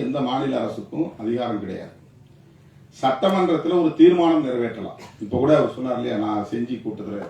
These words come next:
பேசினேன், தீர்மானம் நிறைவேற்றுங்கன்னு, தமிழினம்தான் ஒரே தீர்வுன்னு சட்டமன்றத்துல தீர்மானம் நிறைவேற்றுங்க." அந்த மாதிரி இரட்டை குடியுரிமை வழங்குங்கள் என்று தமிழ்நாடு சட்டமன்றத்திலே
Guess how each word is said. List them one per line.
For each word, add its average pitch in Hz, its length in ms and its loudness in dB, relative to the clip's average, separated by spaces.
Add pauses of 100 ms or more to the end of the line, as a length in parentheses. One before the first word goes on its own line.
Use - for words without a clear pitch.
பேசினேன், 95 420 -8 (680)
தீர்மானம் 113 420 -2
நிறைவேற்றுங்கன்னு, 95 640 -6 (880)
தமிழினம்தான் 120 800 0
ஒரே 117 160 0 (160)
தீர்வுன்னு 120 480 0 (100)
சட்டமன்றத்துல 113 580 -2 (100)
தீர்மானம் 117 420 0
நிறைவேற்றுங்க." 98 500 -4 (420)
அந்த 135 140 2 (100)
மாதிரி 104 300 0 (760)
இரட்டை 180 440 4
குடியுரிமை 160 560 10
வழங்குங்கள் 135 640 4 (320)
என்று 156 260 4 (160)
தமிழ்நாடு 170 460 6 (100)
சட்டமன்றத்திலே 143 720 -2